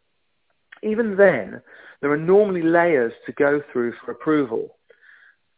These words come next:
That means persistence is key, and the most successful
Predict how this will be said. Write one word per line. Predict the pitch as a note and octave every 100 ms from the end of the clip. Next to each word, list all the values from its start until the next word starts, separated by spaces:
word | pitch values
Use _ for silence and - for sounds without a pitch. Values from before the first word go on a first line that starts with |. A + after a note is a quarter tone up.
| _ _ -
That | A3 G#3
means | G#3+ F#3+ D3+ -
persistence | D3+ - - - - - C3 -
is | C3 - -
key, | F#3 C3+ - - _ - -
and | C3+
the |
most | D#3+ F3 A3+ A3+
successful | - - - F3 - E3